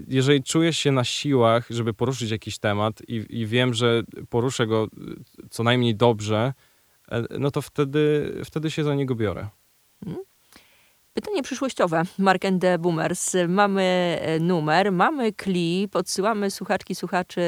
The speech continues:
Speaker 2: do obejrzenia. Będzie można podpatrzeć, jak, jak panowie wyglądają na przykład.
Speaker 1: Tak, tak, jak najbardziej.
Speaker 2: <laughs> A jak to przyszłościowo będzie wyglądało? Wspominałeś, że trzy numery, e, są gotowe. Materiał praktycznie na cały album jest. Jaki jest plan?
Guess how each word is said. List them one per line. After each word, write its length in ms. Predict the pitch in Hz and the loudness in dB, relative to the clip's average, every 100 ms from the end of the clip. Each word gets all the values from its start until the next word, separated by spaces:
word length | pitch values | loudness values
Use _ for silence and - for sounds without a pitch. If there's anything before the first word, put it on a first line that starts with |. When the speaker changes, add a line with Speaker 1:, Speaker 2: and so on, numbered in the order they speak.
| 165 156 | 0 -2
Speaker 2:
do 320 | 156 160 - | 0 0 0
obejrzenia. 760 | 180 202 185 165 139 156 180 - - - - 170 | 0 2 2 0 -2 -2 -4 -6 -18 -20 -10 -2
Będzie 200 | 190 190 | 0 2
można 200 | 196 180 | 0 -2
podpatrzeć, 500 | 196 214 202 170 160 | 0 2 2 -2 -6
jak, 160 | - | -6
jak 280 | - 117 - | -6 -6 -2
panowie 320 | 185 151 160 | -4 -2 -4
wyglądają 600 | 165 190 330 214 143 151 | -4 -4 -2 -2 -2 -2
na 100 | 156 | -4
przykład. 580 | 175 - - 202 - - | -8 -14 -2 -2 -2 0
Speaker 1:
Tak, 120 | 240 | -2
tak, 200 | - 262 - | 0 -2 0
jak 140 | - 110 | 0 2
najbardziej. 480 | 107 101 92 - - - 202 - 240 - 247 | 0 0 -2 -4 -8 -4 -4 0 -2 0 -2
Speaker 2:
<laughs> 580 | - - - - - | 0 -4 -6 -10 -6
A 80 | 185 | 0
jak 280 | 226 285 - | 2 2 0
to 300 | - 220 208 | 0 2 2
przyszłościowo 540 | - 220 233 - 190 | 0 0 0 2 0
będzie 380 | 175 180 185 180 | 2 2 2 2
wyglądało? 480 | 180 185 175 156 160 | 2 0 2 2 2
Wspominałeś, 500 | - 214 220 220 220 | 0 0 2 2 2
że 100 | 202 | -2
trzy 180 | - 226 | -4 -2
numery, 340 | 214 202 196 | 0 2 2
e, 480 | 190 185 165 185 180 | 2 0 0 0 0
są 480 | - 196 180 175 170 165 | 0 0 2 2 0 0
gotowe. 420 | 180 185 170 185 233 | 0 0 0 2 2
Materiał 520 | 220 226 220 202 202 | 2 0 4 4 2
praktycznie 400 | 202 - 214 202 | -2 -6 -4 -4
na 40 | |
cały 240 | 196 190 - | -2 -2 0
album 360 | 185 175 175 | 0 0 -2
jest. 280 | 175 320 - - - - - 415 | -2 -4 -8 -18 -20 -16 -4 -4
Jaki 180 | - | 0
jest 120 | 165 - | -2 -2
plan? 280 | - 156 | -6 -6